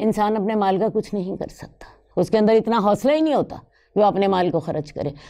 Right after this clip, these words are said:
और उस वक़्त वो अल्लाह की राह में दे दे या फलां को इतना दे दे या फलां को इतना दे दे, उसकी बजाय सेहतमंदी की हालत में, जबकि इंसान उस माल से फ़ायदा उठाने पर पूरी तरह कादिर है, उससे अपनी ज़िंदगी की खुशियाँ उठा सकता है,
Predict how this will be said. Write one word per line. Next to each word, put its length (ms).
और 160
उस 240
वक़्त 240
वो 140
अल्लाह 260
की 140
राह 160
में 180
दे 180
दे 160
या 120
फलां 360
को 100
इतना 280
दे 140
दे 120
या 160
फलां 280
को 100
इतना 280
दे 180
दे, 160
उसकी 240
बजाय 280
सेहतमंदी 800
की 140
हालत 360
में, 180
जबकि 320
इंसान 360
उस 160
माल 260
से 280
फ़ायदा 380
उठाने 360
पर 160
पूरी 320
तरह 220
कादिर 420
है, 260
उससे 240
अपनी 220
ज़िंदगी 360
की 120
खुशियाँ 500
उठा 220
सकता 360
है, 120